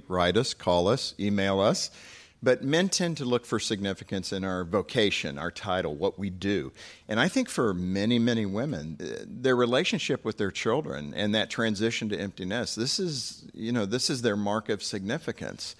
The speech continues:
And this is what they've been doing for eighteen, nineteen years, maybe twenty, thirty years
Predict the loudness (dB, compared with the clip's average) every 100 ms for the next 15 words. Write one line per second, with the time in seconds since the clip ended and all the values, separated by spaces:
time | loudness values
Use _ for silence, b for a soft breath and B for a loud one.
0 | B B 0 2 2 2 0 0 0 0
1 | 0 0 0 -2 -4 -4 -2 0 0 0
2 | -2 -4 -2 0 0 -2 -4 -4 -2 0
3 | 0 -2 -2 2 2 -2 0 2 2 0
4 | -2 -4 -6